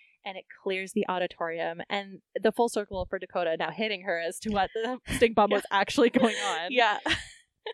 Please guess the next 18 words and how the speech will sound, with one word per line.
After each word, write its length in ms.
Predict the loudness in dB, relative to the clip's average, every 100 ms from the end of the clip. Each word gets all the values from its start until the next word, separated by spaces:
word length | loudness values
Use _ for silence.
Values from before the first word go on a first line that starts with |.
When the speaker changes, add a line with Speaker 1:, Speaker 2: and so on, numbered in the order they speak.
| -14 _ _ _
Speaker 1:
Yeah, 320 | -10 -6 -4
and 100 | -4
so 280 | -4 -4 -6 -6
the 60 |
movie 180 | -6 -4
closes 340 | -4 -4 -2
with 140 | -2 0
the 120 | 0 -2
three 160 | -6
kids 240 | -6 -8 -6
just 240 | -8 -10 -16 _ _ _ _ _ _ 0
dancing. 500 | 0 0 -6 -18 _ _
Yeah, 200 | -4 -4 -4
dancing 480 | 0 0 0 -2 -4 -4
and 400 | 0 0 0 -6
not 200 | -6 -4
being 160 | -2 -4
fazed 440 | 0 2 2 0